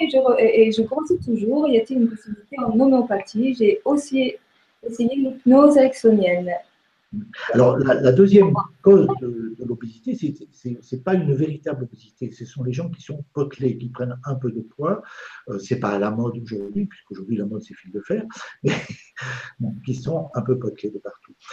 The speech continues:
Speaker 2: Donc ça, en général, c'est un autre conflit psychologique, c'est le conflit de manque. On fait des réserves. Hein, on fait des réserves pour le cas où il y a une famille. Et puis, le troisième conflit de poids,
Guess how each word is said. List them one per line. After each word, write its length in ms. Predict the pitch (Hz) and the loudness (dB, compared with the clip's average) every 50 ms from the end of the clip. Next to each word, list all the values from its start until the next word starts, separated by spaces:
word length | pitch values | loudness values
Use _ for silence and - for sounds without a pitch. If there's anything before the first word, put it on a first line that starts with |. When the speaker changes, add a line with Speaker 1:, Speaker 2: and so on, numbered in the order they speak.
| - - - | -20 -14 -8
Speaker 2:
Donc 160 | - 113 - - | -8 -8 -6 -4
ça, 240 | - 185 196 196 190 156 | -2 0 0 0 -2 -4
en 80 | 139 | -4
général, 300 | 123 131 127 131 170 185 - - | -2 -2 -2 -2 -2 -4 -6 -8
c'est 160 | - - 104 | -10 -10 -10
un 160 | 92 101 131 | -10 -2 0
autre 180 | 208 254 247 - | 0 0 0 -4
conflit 280 | - 170 - - 151 | -10 -12 -12 -12 -18
psychologique, 520 | - - 135 - - 127 131 117 180 202 - | -20 -20 -16 -8 -8 -8 -8 -8 -12 -12 -8
c'est 80 | - 131 | -8 -10
le 60 | - | -10
conflit 340 | - - 202 185 190 170 151 | -6 -4 -2 -2 -2 -2 -4
de 80 | 139 | -4
manque. 260 | 117 110 107 135 160 - - _ _ _ _ _ | -4 -4 -8 -12 -14 -16 -20 _ _ _ _ _
On 120 | - 117 104 | -12 -12 -8
fait 160 | - 180 190 | -4 -4 -2
des 120 | 165 143 | -2 -2
réserves. 340 | 127 127 123 - - 85 - - _ _ _ _ _ _ _ _ _ _ _ _ _ _ _ 127 | -2 -4 -4 -6 -10 -12 -14 -16 _ _ _ _ _ _ _ _ _ _ _ _ _ _ _ -10
Hein, 60 | 123 | -10
on 60 | 117 | -10
fait 120 | - 120 107 | -8 -8 -8
des 60 | 104 | -6
réserves 360 | 95 98 - 139 165 170 - | -6 -4 -2 -2 -2 -2 -4
pour 200 | - 175 170 175 - - _ _ _ _ _ _ _ _ _ _ _ | -4 -6 -6 -6 -8 -12 _ _ _ _ _ _ _ _ _ _ _
le 140 | 120 110 | -10 -8
cas 240 | 113 123 135 - - - | -6 -6 -6 -6 -6 -6
où 80 | 127 | -6
il 100 | 120 113 | -6 -4
y 60 | 120 | -6
a 40 | 120 | -8
une 60 | 110 | -8
famille. 300 | - - 104 95 92 - - _ _ _ _ _ _ _ _ - - - - - _ - | -10 -10 -10 -10 -10 -12 -18 _ _ _ _ _ _ _ _ -20 -20 -20 -20 -20 _ -14
Et 40 | - | -8
puis, 140 | - 170 165 | -6 -2 0
le 160 | 135 127 - | 0 0 0
troisième 540 | - - - 220 220 196 190 185 156 143 143 | -4 -4 0 2 2 6 6 4 4 4 -2
conflit 320 | - 131 - - - 127 | -6 -10 -12 -12 -14 -14
de 60 | 110 | -14
poids, 360 | - _ _ 165 208 233 226 | -16 _ _ -8 -8 -8 -10